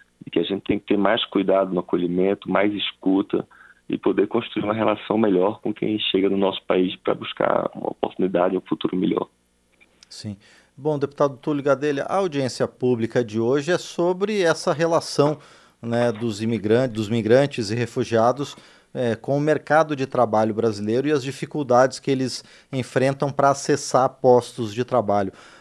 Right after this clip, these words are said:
Speaker 2: Agora é só uma parcela do trabalho da comissão que o senhor preside. Nesses três anos de atuação, quais são os temas que têm sido debatidos pela comissão, deputado?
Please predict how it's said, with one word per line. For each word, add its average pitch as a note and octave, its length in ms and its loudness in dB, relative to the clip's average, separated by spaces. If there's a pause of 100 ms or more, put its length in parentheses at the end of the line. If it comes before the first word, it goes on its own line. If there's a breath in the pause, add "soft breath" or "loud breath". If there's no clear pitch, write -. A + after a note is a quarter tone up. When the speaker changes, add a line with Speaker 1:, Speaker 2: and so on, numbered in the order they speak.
Speaker 2:
Agora F3+ 420 2
é F#3 240 0
só - 180 0
uma F#3+ 160 -2
parcela F3 640 0
do A#2 100 -12
trabalho A2+ 520 2
da A2+ 140 2
comissão B2 560 -4
que A#2 140 -8
o A#2+ 40 -6
senhor C#3 260 -2
preside. A#2 600 -2 (320 loud breath)
Nesses G3 380 -4
três G3+ 380 0
anos D3 320 4
de B2 80 2
atuação, C3+ 520 2
quais A3+ 300 -2
são G#3+ 200 -4
os - 120 -4
temas F3+ 320 2
que E3+ 120 -8
têm E3 180 2
sido D3+ 440 -2 (340 loud breath)
debatidos C3+ 800 4
pela A#2+ 240 4
comissão, A#2 580 0
deputado? F2+ 500 -6